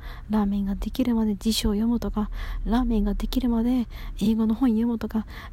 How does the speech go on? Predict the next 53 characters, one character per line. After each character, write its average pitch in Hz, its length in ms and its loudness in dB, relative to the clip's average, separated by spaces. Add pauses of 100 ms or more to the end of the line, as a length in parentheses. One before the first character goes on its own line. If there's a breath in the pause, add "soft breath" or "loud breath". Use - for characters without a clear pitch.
ラ 247 100 4
ー 269 60 2
メ 254 160 2
ン 233 80 2
が 240 100 0
で 233 140 0
き 277 100 -2
る 269 80 2
ま 254 160 2
で 262 220 0 (680)
掃 196 300 -2
除 196 180 -6
を - 20 -2
す - 160 0
る 226 100 2
と - 100 -4
か、 - 100 -8 (160)
い 202 120 -2
っ - 100 -8
ぱ - 80 -10
い 233 100 -4 (480)
あ 196 100 -6
る - 120 -2
と 208 100 -4
思 214 160 0
う 220 60 0
ん - 20 0
で 220 80 -4
す - 80 -16
ね、 226 120 0
三 220 200 0
分 220 220 2
間。 - 160 -8 (1700 loud breath)
そ - 200 0
う 196 40 0
い 202 140 -2
う 208 100 2
努 226 160 0
力 226 400 4
を 220 60 4
毎 208 200 4
日 208 320 0
ち - 120 -8
ょ - 40 -10
っ - 120 -10
と 247 120 -6
ず 254 180 -2
つ - 220 -12 (120)
積 - 160 -2
み 240 200 2
重 262 300 0
ね 247 160 2
て、 262 240 -2